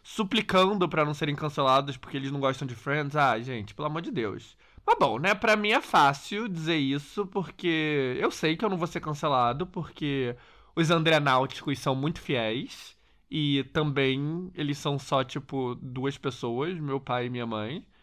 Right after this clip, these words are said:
que nem podem me cancelar, mesmo se eles quisessem, então. E como sempre, acabamos numa nota positiva com o Positivity. E, gente, meu Positivity dessa semana é o grande lançamento da música nacional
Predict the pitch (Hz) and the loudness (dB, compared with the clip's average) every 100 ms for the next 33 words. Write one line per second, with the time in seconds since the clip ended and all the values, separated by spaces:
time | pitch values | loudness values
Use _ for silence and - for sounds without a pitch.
0 | _ - 147 139 143 - 139 143 139 135 | _ -8 -4 -2 -2 2 2 2 -2 -4
1 | 123 127 113 104 165 - 135 131 143 143 | -4 -2 0 2 0 -2 -4 -4 -4 -6
2 | - 131 120 117 120 - 156 147 151 139 | -6 -8 -4 -4 -4 -8 -8 -6 -4 -4
3 | 135 143 147 _ _ - - - - - | -4 -10 -14 _ _ -2 0 -2 -8 -8
4 | - - - - - _ - 339 - 285 | -8 -10 -16 -18 -20 _ -4 2 4 2
5 | - 220 196 202 214 214 214 208 208 208 | 2 2 2 0 -2 -2 2 2 4 4
6 | 165 170 165 170 165 175 160 151 151 160 | 4 2 0 -2 -4 -2 0 0 -2 -4
7 | 175 160 151 - 143 143 143 170 170 170 | -6 -6 -8 -6 -4 -4 -4 -4 -6 -2
8 | 214 214 208 - 160 147 147 - 165 170 | 0 0 -4 -4 -2 -2 -6 -6 -6 -6
9 | _ _ _ - 226 220 233 214 - 196 | _ _ _ -2 0 4 4 4 -2 0
10 | 196 233 254 226 202 - 196 185 175 175 | 2 2 2 -2 -2 -6 -6 -4 0 0
11 | 175 - 170 147 143 139 147 165 - _ | 0 -4 -2 0 0 0 -2 -2 -6 _
12 | _ - 226 190 202 214 214 214 196 214 | _ 4 6 6 6 4 4 2 2 2
13 | 185 156 156 160 160 156 151 147 - 151 | 0 0 -2 -4 0 2 2 -4 -4 -4
14 | 143 - 135 120 120 123 147 | -4 -4 -4 0 0 -2 -6